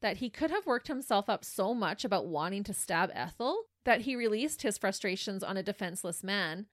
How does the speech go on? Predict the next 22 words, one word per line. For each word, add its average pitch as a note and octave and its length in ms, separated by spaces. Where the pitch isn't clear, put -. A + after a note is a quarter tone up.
that G#3 140
he G#3+ 140
had G#3 180
just A3 240
met F3+ 220
only F#3 240
hours E3 340
prior. G3 540
He C4+ 220
wanted A3+ 300
a F#3 60
bloody F#3 340
death F#3 360
and F#3+ 140
hadn't F#3 320
gotten G#3 360
that F#3 200
yet E3+ 220
with - 140
the F3+ 80
two F3+ 240
women. D#3 480